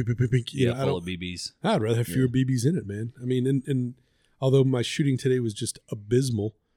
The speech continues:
Speaker 1: and I, <sighs> well, that's another problem. I'm, I'm being hypocritical because I have not practiced.
Speaker 3: Yeah.
Speaker 1: And, and that's, that's, that's on me. I, I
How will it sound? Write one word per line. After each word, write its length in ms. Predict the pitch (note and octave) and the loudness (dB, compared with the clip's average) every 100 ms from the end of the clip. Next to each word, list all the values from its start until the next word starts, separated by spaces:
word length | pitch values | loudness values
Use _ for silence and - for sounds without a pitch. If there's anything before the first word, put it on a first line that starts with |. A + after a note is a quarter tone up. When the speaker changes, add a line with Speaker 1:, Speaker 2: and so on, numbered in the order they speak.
| _ _ _ _ _ _ _ _ _ _ _ _ _ _ _ _ - - _ _ _ _ _ E3 - E3+ - - | _ _ _ _ _ _ _ _ _ _ _ _ _ _ _ _ -16 -16 _ _ _ _ _ -20 -20 -20 -12 -2
Speaker 1:
and 120 | C#3+ | 0
I, 160 | C3+ B2+ - - | 0 -4 -10 -12
<sighs> 220 | - - | -12 -8
well, 100 | A#2+ | -8
that's 140 | A#2 | -4
another 120 | A#2 G#2 | -6 -6
problem. 400 | G2+ G2+ G#2 - _ - | -8 -10 -14 -14 _ -10
I'm, 120 | C3+ D#3 | -6 -2
I'm 100 | B2+ | 0
being 180 | B2+ | 2
hypocritical 420 | A#2+ G#2+ A#2+ A2+ G2+ | 2 -2 -4 -6 -6
because 240 | G#2 G2+ | -10 -8
I 120 | G#2+ | -8
have 260 | G2+ A#2 A2 | -8 -8 -6
not 200 | A2 G#2 | -6 -6
practiced. 500 | A#2+ A2 - G#2+ - _ _ - _ _ _ _ _ F#2+ | -8 -8 -10 -16 -18 _ _ -20 _ _ _ _ _ -10
Speaker 3:
Yeah. 180 | F2+ C2+ _ | -10 -10 _
Speaker 1:
And, 320 | G#3+ G3 G3 F3 | -6 2 6 6
and 280 | F3 D#3+ | 6 6
that's, 240 | D3+ - - _ _ _ _ _ G3+ | 6 2 -10 _ _ _ _ _ -12
that's, 380 | D3 B2 - _ _ _ _ _ _ _ _ | -6 -6 -6 _ _ _ _ _ _ _ _
that's 200 | D#3+ D3+ | 4 6
on 160 | C#3+ A#2+ | 6 4
me. 240 | A#2 F#2+ G#2+ | 2 -2 -2
I, 100 | |
I 40 | C#3 | 0